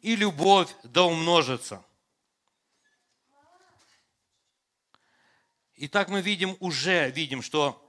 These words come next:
апостол Иуда обращается к призванным, которые освящены Богом и сохранены Иисусом. То есть это уже определенное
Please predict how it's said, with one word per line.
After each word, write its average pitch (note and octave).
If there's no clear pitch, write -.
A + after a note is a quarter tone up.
апостол D3+
Иуда E3+
обращается D#3+
к -
призванным, F3+
которые G#3
освящены A3
Богом E3
и C#3+
сохранены G3
Иисусом. F#3
То -
есть E3
это A3
уже G#3
определенное F3